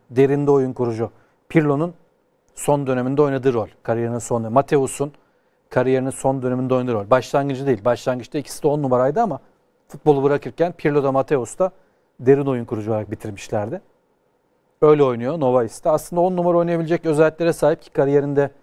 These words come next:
on numara da oynamış, sekiz numara da oynamış ama onu Farioli derinde oynatıyor. Tabii Bülent Korkmaz'a da kredi vermek lazım. Çok oynayan bir oyuncu değildi. Bülent Korkmaz son maçlarda oynatmaya başlamıştı. Farioli zirveye taşıdı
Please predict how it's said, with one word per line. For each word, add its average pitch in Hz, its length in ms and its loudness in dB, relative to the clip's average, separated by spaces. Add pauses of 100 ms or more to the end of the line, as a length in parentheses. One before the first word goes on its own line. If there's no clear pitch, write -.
(280)
on 143 200 2
numara 139 260 2
da 131 60 0
oynamış, 113 240 -4
sekiz 135 320 -4
numara 123 260 2
da 120 40 0
oynamış 170 280 -4
ama 160 140 2
onu 156 240 0 (720)
Farioli 156 580 4 (720)
derinde 151 380 4
oynatıyor. 139 520 2 (600)
Tabii 147 200 2
Bülent 165 220 4
Korkmaz'a 170 400 0
da 175 100 0
kredi 135 240 2
vermek 123 320 0
lazım. 117 220 0
Çok 139 220 0
oynayan 143 340 0
bir 143 60 0
oyuncu 143 240 0
değildi. 156 280 0
Bülent 143 240 2
Korkmaz 135 340 -4
son 143 200 -2
maçlarda 139 380 0
oynatmaya 139 360 0
başlamıştı. 123 560 -4 (380)
Farioli 147 380 4
zirveye 143 340 4
taşıdı 123 460 -6